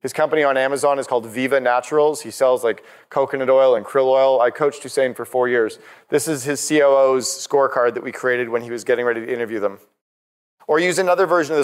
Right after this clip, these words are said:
scorecard that we use for the C O O Alliance and rate your prospects on this so you can actually see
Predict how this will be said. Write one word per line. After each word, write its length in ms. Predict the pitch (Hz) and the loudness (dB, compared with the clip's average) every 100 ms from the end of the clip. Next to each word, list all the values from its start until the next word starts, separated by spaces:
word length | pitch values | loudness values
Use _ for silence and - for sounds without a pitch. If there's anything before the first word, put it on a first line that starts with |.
| - | 0
scorecard 400 | 160 151 147 135 | 0 2 0 -2
that 100 | 147 | -4
we 100 | 151 | -6
use 320 | 147 151 139 | -4 -4 -4
for 320 | - 143 139 135 | 0 2 4 2
the 100 | 127 | 0
C 220 | 156 151 | 0 2
O 80 | 143 | 4
O 100 | 135 | 2
Alliance 460 | 143 156 127 107 | 2 0 -2 -4
and 180 | 123 120 | -6 -2
rate 340 | 143 151 151 - - _ | 0 0 -4 -14 -20 _
your 140 | 143 - | -6 -2
prospects 560 | 147 147 - 135 - | -2 -2 0 -2 0
on 120 | 131 | -2
this 220 | 143 143 - | 0 -2 -2
so 100 | 127 | -8
you 140 | 123 | -6
can 140 | 139 | -2
actually 360 | 131 127 143 135 | -2 -2 -4 -4
see 540 | - - 165 135 123 | -4 -4 -2 -2 -4